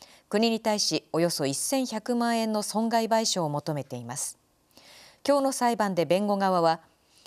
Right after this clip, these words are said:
検察庁を敵視するってことは反社、反社会的勢力やなどといった取り調べ内容を示した上で、検事の行為は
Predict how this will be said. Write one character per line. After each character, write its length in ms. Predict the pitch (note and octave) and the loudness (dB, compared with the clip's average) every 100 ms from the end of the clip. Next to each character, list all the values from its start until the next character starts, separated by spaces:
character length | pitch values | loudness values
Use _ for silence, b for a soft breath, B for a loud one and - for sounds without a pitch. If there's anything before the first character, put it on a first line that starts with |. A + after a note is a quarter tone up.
| b | b
検 240 | A3 C4+ | -2 -2
察 240 | D#4 D#4 - | 0 -4 -4
庁 260 | - B3 F3+ | -2 2 2
を 80 | |
敵 260 | D#3+ A#3+ - | 0 -6 -4
視 160 | - B3+ | -4 -4
す 160 | - | -4
る 60 | A#3 | -4
っ 60 | |
て 180 | A#3+ - | -4 -8
こ 120 | G3 | -8
と 140 | G3 G3 | -2 2
は 160 | D3+ - b | 2 0 b
反 220 | - A3+ G#3+ | -4 -2 -2
社、 240 | - D3 - b b b | 0 0 -2 b b b
反 240 | - C4+ | -2 -2
社 220 | A#3+ F3 | 0 -2
会 220 | E3 A#3+ C4 | -2 -2 -2
的 200 | C#4 - | -4 -6
勢 260 | - C#4 | 0 0
力 280 | A#3 G#3+ F#3 | 0 -2 0
や 180 | E3 C#3 - | 2 2 -2
な 140 | E3+ F#3 | -2 0
ど 120 | F#3+ | 0
と 120 | D#3+ | -2
い 40 | |
っ 40 | D3 | -6
た 200 | - C#3 | -4 -4
取 220 | D#3 E3 | -2 -4
り 40 | |
調 200 | - G#3+ | -2 0
べ 100 | G#3 | 0
内 240 | G3+ G#3 G3+ | 0 -2 0
容 120 | D#3 | 0
を 60 | D3 | 0
示 320 | - E3+ F3+ | -2 -2 -2
し 40 | |
た 140 | - D3 | -2 0
上 160 | D#3 | 0
で、 200 | C#3+ C3 - B B B B | 0 -2 -8 B B B B
検 240 | B3+ B3+ | 0 0
事 80 | G#3+ | 0
の 140 | G3 F#3+ | -2 -2
行 240 | G#3 G3+ | 0 0
為 80 | F3 | 2
は 220 | D#3 - | 2 2